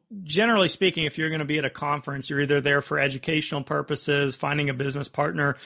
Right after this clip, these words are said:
or finding passive investors. And I'd say, based on my own experience, there's a lot of active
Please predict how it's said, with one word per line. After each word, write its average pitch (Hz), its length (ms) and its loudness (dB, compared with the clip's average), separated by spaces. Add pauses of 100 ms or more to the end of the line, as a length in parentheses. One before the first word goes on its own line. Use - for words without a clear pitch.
(140)
or 185 280 4
finding 165 340 0
passive 139 420 -4
investors. 151 680 0 (400)
And 151 360 2
I'd 143 200 -2
say, 143 400 2 (260)
based 147 240 -2
on 143 60 -2
my 139 160 2
own 143 80 2
experience, 165 720 2
there's 147 400 0 (300)
a 147 80 -2
lot 143 320 6
of 139 400 -2 (280)
active 143 600 -2